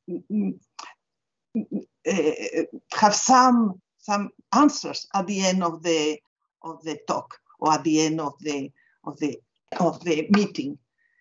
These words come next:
Starting with the kind of intervention we need, in your presentation, you were movi-, moving from complexity to simple interventions.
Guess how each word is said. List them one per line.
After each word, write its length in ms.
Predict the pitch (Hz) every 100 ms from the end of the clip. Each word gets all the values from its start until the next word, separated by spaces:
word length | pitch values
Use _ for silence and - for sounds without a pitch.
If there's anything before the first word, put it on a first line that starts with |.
| _ _
Starting 640 | - - 262 262 269 254 240
with 240 | 214 220 185
the 160 | 202 -
kind 320 | 247 262 226
of 140 | 214
intervention 840 | 214 180 180 151 190 214 - 170 156
we 120 | 156
need, 420 | 180 320 196 156 - _ _ _ _
in 160 | 190 190
your 160 | 240 302
presentation, 1120 | 285 233 202 180 175 220 214 - 147 156 185 _ _ - - - _ _ _
you 420 | 180 190 202 190
were 280 | 185 185 185
movi-, 420 | 202 196 202 190 -
moving 460 | 196 233 220 214 202
from 260 | 208 190 185
complexity 1120 | 196 190 233 277 - 254 208 - 226 226 220 -
to 100 | 202
simple 840 | - - - 269 254 226 - 190
interventions. 1040 | 185 180 180 170 226 240 - 156 185 -